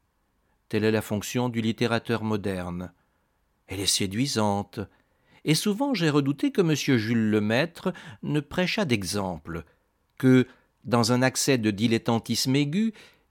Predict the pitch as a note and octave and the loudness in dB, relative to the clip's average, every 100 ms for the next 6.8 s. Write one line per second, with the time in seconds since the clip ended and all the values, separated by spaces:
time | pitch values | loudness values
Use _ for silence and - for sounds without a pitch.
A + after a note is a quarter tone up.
0 | _ _ G3 G#3 - - F3+ E3 D#3 C#3 | _ _ -2 -2 -2 -2 0 2 2 2
1 | C3 B2+ - A#3+ G3 F#3 F3 E3 E3+ D3+ | 2 0 -2 -2 -2 0 -2 0 0 2
2 | C3+ C3 G#2+ B2 G#3 B3 G#3+ - _ _ | 2 2 2 0 0 -4 -6 -14 _ _
3 | - - F3 G3 - A3 G3 F3 - F#2+ | -14 -6 -4 -4 0 0 2 2 2 0
4 | E2+ D#2 - _ _ _ _ _ - - | -2 -2 -8 _ _ _ _ _ -12 -4
5 | - A#2 - G2+ F#2+ - B2+ F2 C#2+ A1 | -2 -2 0 -2 -2 0 0 0 -4 -8
6 | C2 - C2+ C2 C#2 C#3 F3 | -8 -8 -8 -8 -4 -2 -2